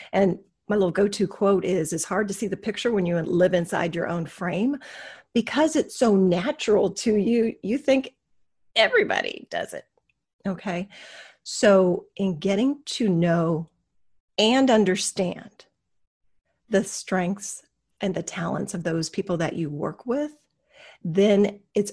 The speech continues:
opening that space for collaboration and more cooperative working relationship. Um, and once you know and understand your talents, then it's the individual's responsibility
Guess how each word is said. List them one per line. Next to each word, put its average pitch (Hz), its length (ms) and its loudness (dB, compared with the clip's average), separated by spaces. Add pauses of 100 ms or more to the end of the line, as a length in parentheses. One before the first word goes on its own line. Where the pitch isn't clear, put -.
opening 196 380 2
that 165 200 -6
space - 520 -4
for - 140 -10
collaboration - 760 -6
and 156 80 -4
more 147 140 -6
cooperative 175 580 -10
working - 260 -10
relationship. 165 680 -8 (460)
Um, 147 460 -6 (500)
and 262 460 0 (640)
once 254 320 2
you 240 80 2
know 202 300 4
and 175 100 0
understand 185 800 -2 (260)
your 160 140 -2
talents, 175 720 -8 (500)
then 285 140 0
it's 320 100 -4
the - 220 2
individual's 196 640 4
responsibility 160 1080 -4